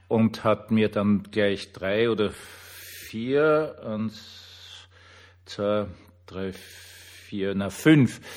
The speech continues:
verschiedene Medikamente mit ganz speziellen, äh, Vitaminen und, und Spurenelementen und so weiter und so fort verschrieben. Das sind also alles Sachen, die nicht so wie die normalen Nahrungsergänzungsmittel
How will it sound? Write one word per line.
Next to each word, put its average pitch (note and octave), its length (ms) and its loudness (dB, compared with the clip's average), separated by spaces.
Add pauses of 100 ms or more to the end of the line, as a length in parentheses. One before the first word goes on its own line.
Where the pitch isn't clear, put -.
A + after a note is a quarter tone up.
(200)
verschiedene A#2+ 560 4
Medikamente A2+ 1080 4
mit G#2+ 480 2
ganz G#2 260 2
speziellen, G2+ 1200 2
äh, G2 340 0
Vitaminen G#2+ 680 4
und, G2 340 0
und G2 180 -4
Spurenelementen G2+ 840 2
und G2 100 0
so G#2 120 2
weiter F#2+ 260 2
und F#2 80 -2
so - 100 -12
fort G#2 240 0
verschrieben. A#2+ 560 4 (440)
Das A2+ 120 2
sind A2+ 240 4
also G#2+ 220 4
alles G#2+ 260 0
Sachen, G#2+ 380 2
die G2+ 320 0 (160)
nicht F#2+ 380 0
so G2+ 160 -4
wie G2 80 -2
die F#2+ 120 -2
normalen F#2+ 680 2
Nahrungsergänzungsmittel G#2 1300 2